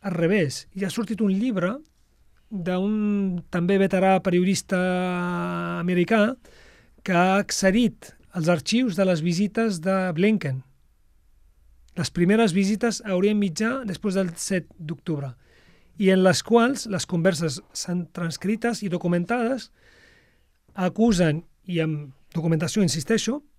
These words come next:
molts països àrabs del voltant de Palestina, per exemple, Jordània, Egipte, Emirats Àrabs Units, eh,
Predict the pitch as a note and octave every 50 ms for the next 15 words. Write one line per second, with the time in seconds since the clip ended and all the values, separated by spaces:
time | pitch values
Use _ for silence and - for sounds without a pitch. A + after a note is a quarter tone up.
0 | _ _ _ F3 F3 G3 A3+ A#3+ A#3 - - - F#3+ F3+ D#3 E3+ F3+ D3+ C#3 -
1 | - _ - F3+ F3 G3+ A#3+ A3+ - - - - _ _ _ _ _ _ _ -
2 | E3 C#3 C3+ D#3+ D#3+ D#3 D3 D#3+ E3 D3+ D3+ G#3+ G3 F#3+ F3 F3+ - F3+ E3 E3
3 | C#3 - - G#3 G3 G3+ F#3 F3+ D#3 C3+ D3 E3 D3+ D#3+ D#3 C#3 D3+ D3+ C#3+ D#3+
4 | D#3+ D#3+ D#3 D3+ D3+ D3 C#3+ C3+ D#3 E3+ D#3+ E3 - - E3 E3 D#3+ - F3 E3+
5 | D#3 E3 D#3+ D#3+ D3 C3 E3+ D#3 D3+ C3+ E3 E3 F3 F3 F3 E3+ - - - -
6 | - - - - - - - _ _ _ _ - - - G3+ F3+ E3+ E3 D#3+ D#3+
7 | D#3+ D#3 D#3